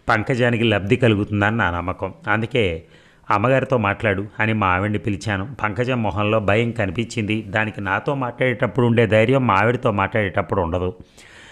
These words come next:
మా ఆవిడ వంటింట్లోంచి చేయి తుడుచుకుంటూ వచ్చి, "ఏమేవ్, దారి తప్పొచ్చావా ఏమిటి?" వ్యంగ్యంగా అంది పంకజాన్ని చూసి. పంకజం ఏదో చెప్పడం, మా ఆవిడ ఎత్తిపోవడం ఇవన్నీ ఎందుకని నేనే చెప్పాను. "ఏమే, ఇరవై రూపాయల కోసం ఒక ఇల్లు చూపించి తక్కువ పనికి ఎక్కువ డబ్బులు ఇచ్చేలా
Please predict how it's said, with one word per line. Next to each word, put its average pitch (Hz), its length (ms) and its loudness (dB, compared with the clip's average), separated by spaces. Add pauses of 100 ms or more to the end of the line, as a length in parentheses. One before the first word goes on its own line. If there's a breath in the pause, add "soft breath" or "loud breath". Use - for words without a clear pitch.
(300 loud breath)
మా 143 80 6
ఆవిడ 165 260 6
వంటింట్లోంచి 143 800 4
చేయి 139 120 6
తుడుచుకుంటూ 143 520 2
వచ్చి, 139 300 2
"ఏమేవ్, 135 720 4
దారి 101 280 2
తప్పొచ్చావా 143 560 0
ఏమిటి?" 156 580 2 (100)
వ్యంగ్యంగా 117 560 2
అంది 101 260 -2
పంకజాన్ని 104 580 -4
చూసి. 101 380 -10 (600 loud breath)
పంకజం 107 460 0
ఏదో 135 260 4
చెప్పడం, 127 520 0
మా 120 80 2
ఆవిడ 120 240 4
ఎత్తిపోవడం 117 640 2
ఇవన్నీ 110 360 4
ఎందుకని 110 340 2
నేనే 107 240 4
చెప్పాను. 98 460 0 (580 loud breath)
"ఏమే, 104 340 2 (440 soft breath)
ఇరవై 123 280 6
రూపాయల 120 360 6
కోసం 139 380 4
ఒక 131 180 4
ఇల్లు 123 200 6
చూపించి 131 500 4
తక్కువ 127 360 2
పనికి 131 320 0
ఎక్కువ 139 200 0
డబ్బులు 123 260 4
ఇచ్చేలా 120 340 2